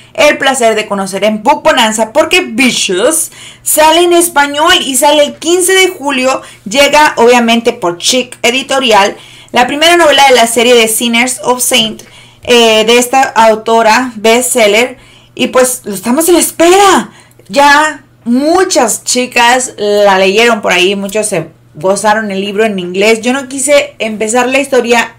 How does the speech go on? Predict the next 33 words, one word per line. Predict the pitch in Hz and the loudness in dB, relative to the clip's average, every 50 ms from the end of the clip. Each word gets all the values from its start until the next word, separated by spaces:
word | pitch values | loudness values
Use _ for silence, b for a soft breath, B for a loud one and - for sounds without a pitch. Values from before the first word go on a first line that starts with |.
| _ | _
leí | - 214 226 233 233 226 247 254 262 262 254 - B B B B B B B B _ _ - | -6 -4 -2 0 0 0 0 -2 -4 -6 -8 -10 B B B B B B B B _ _ -6
una | 262 285 302 311 311 | -4 -2 0 0 0
secuela | 311 311 302 311 - - 247 262 247 233 220 226 220 | 2 0 0 -2 -2 -4 -2 0 0 2 2 2 2
de | 226 226 | 2 2
la | 226 226 220 | 0 0 -2
novela, | 214 214 208 208 214 220 226 233 - - - - _ _ | -2 -2 -2 0 0 0 0 0 -2 -4 -10 -16 _ _
pero | 208 202 202 202 202 202 196 190 190 - - - | -2 0 2 2 2 2 2 2 0 -2 -4 -2
obviamente | 226 240 247 233 220 208 202 202 196 190 196 180 | 0 2 2 2 0 0 -2 -6 -6 -6 -8 -6
que | - 175 170 | -6 -8 -8
sí, | - 196 196 185 | -6 -6 -4 -2
ya | 185 185 | -2 -2
lo | 180 190 190 | -2 -2 -4
tengo, | - 208 202 196 190 196 202 196 185 196 B B B B B _ | -6 -8 -8 -6 -4 -4 -4 -4 -4 -8 B B B B B _
eh, | - - 185 185 180 175 175 170 170 175 - - _ _ _ _ _ | -6 -6 -4 -4 -2 -4 -4 -4 -6 -8 -10 -14 _ _ _ _ _
por | - 196 190 | -4 -2 -2
ahí | 185 185 190 196 196 202 196 196 - _ - | 0 -2 -2 -4 -4 -6 -10 -12 -16 _ -12
en, | - 190 175 175 175 175 170 170 165 165 165 160 - - | -10 -10 -8 -8 -8 -8 -8 -8 -8 -8 -8 -10 -14 -14
en | - 185 185 | -12 -10 -8
mi | 185 185 | -8 -8
calendario, | 185 185 175 180 180 185 196 196 196 208 214 226 226 b b b b b | -6 -6 -6 -6 -6 -4 -4 -4 -4 -4 -6 -6 -8 b b b b b
esperando | - 185 170 - - 202 202 202 202 202 202 202 202 214 214 220 220 - - _ _ _ | -12 -12 -10 -4 -2 -2 0 0 -2 -4 -6 -4 -2 0 0 0 0 -4 -8 _ _ _
ver | - 170 160 196 208 208 214 208 | -20 -6 -2 0 2 2 2 2
la | 214 214 214 | 0 -2 -2
preventa, | 214 202 190 185 190 196 202 202 196 220 226 226 226 | -2 -4 -2 -2 -2 -4 -4 -6 -4 -2 -2 -2 -2
porque | - 190 - 196 | -4 -10 -12 -12
hasta | 175 160 190 | -12 -10 -6
ahorita | 180 185 190 185 208 208 | -6 -6 -4 -4 -6 -6
no | 202 196 196 208 220 233 269 294 | -4 -6 -4 -2 0 0 0 0
se | 285 262 233 | 0 -2 -2
sabe | 208 208 190 180 196 190 | -2 -2 -4 -6 -6 -8
cuánto | - - 185 185 190 190 196 190 | -8 -8 -8 -8 -8 -8 -6 -2
va | 190 190 185 | 0 0 0
a | 185 185 | 0 -2